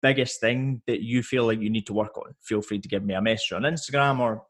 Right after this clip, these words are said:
or whatever you like. Now, these sort of five different things, I put out an email a couple of weeks back with these in it, and it just gave me an, uh,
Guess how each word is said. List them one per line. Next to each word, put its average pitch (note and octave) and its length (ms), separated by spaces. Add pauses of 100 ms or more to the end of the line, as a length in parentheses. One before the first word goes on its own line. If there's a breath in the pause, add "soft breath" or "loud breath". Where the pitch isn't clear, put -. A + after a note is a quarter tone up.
(140)
or A#2+ 180
whatever G2+ 320
you F2 160
like. F2+ 240 (1200 loud breath)
Now, F3 240 (320)
these G#3+ 320
sort - 120
of - 60
five D#3 300
different C#3 280
things, A#2 240
I C#3 120
put C#3+ 180
out B2+ 300
an A#2+ 120
email D3 540
a C3 80
couple C3 300
of A#2+ 80
weeks B2+ 240
back F#2 180 (100)
with A2+ 300
these A2+ 240
in A#2 120
it, E2 200
and A#2+ 320 (140)
it A#2 160
just D#3+ 200
gave C#3 160
me B2+ 100
an, A2+ 100
uh, A2 160